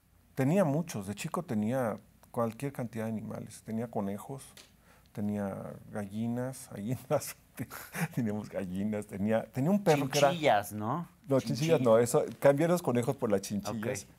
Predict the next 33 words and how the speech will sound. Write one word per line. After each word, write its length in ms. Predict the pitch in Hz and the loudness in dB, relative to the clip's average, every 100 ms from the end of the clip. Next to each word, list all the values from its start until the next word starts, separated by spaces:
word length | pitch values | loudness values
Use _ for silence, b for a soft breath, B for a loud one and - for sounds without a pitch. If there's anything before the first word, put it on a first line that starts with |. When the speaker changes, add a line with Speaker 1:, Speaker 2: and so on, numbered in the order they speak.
| - | -2
Speaker 1:
porque 300 | 117 135 127 | 0 0 2
cuando 240 | 127 131 | 2 4
yo 100 | 147 | 2
era 120 | 170 | 2
niño 280 | 165 135 127 | 2 0 0
mucha 320 | 131 127 131 | -2 -4 -6
gente 160 | 123 123 | -4 -6
empezó 220 | 117 120 | -6 -8
a 40 | |
comprar 300 | 113 120 117 | -4 -4 -4
chinchillas, 720 | - - 113 - 117 110 127 - B B B B _ _ | -6 -6 -4 -4 -4 -4 -6 -16 B B B B _ _
este, 540 | - 113 - - 107 - - | -6 -6 -6 -6 -6 -8 -12
por 140 | - 117 | -6 0
una 140 | 127 | 0
revista 240 | 110 113 120 | 0 -4 -6
que 60 | |
se 60 | - | -4
llamaba 260 | 110 110 110 | 0 4 6
Outdoor 280 | 113 104 101 101 | 4 0 0 0
Life, 160 | - | -2
Field 240 | - 110 101 | -10 -8 -4
and 140 | 101 | -4
Stream, 340 | - 110 110 127 - B B | -6 -6 -6 -8 -14 B B
Speaker 2:
Ajá. 220 | 87 117 | -4 2
Speaker 1:
Ahí 60 | |
las 120 | 123 120 | 2 2
comprabas, 440 | 123 117 117 117 | 0 4 4 4
te 80 | 110 | -4
las 120 | 101 | -6
llevaban 380 | 107 107 107 113 | -2 0 0 0
y 40 | |
pues, 200 | 101 101 | -4 -8
ya, 120 | - | -2